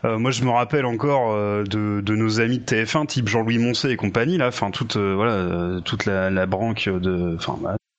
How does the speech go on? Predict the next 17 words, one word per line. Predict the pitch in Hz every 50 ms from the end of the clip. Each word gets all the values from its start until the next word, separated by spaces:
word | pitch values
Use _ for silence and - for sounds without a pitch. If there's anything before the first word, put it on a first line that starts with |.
| _ _ - 95 92
rien | 101 127 160 180
là. | 170 170 185 180 - - - - - - - - -
Euh, | 107 107
en | 113 - 117 117
quatre-vingt-seize, | 113 - 135 120 - - - 131 120 107 110 110 113 107 - - 160 151 135 -
quatre-vingt-dix-sept | - 131 113 - - 127 120 123 123 117 - 151 135 -
ou | -
quatre-vingt-dix-huit, | - 127 117 123 123 127 143 160
je | 151
sais | - 131
plus | 113 113 120
quand | 139 139
est-ce | 117 113 110
que | - 110
c'était. | 107 127 - - 160 165 147 127
C'était | - - 131 120 120 113 113
quatre-vingts, | - 147 135 - - 139 135 135 139 123 80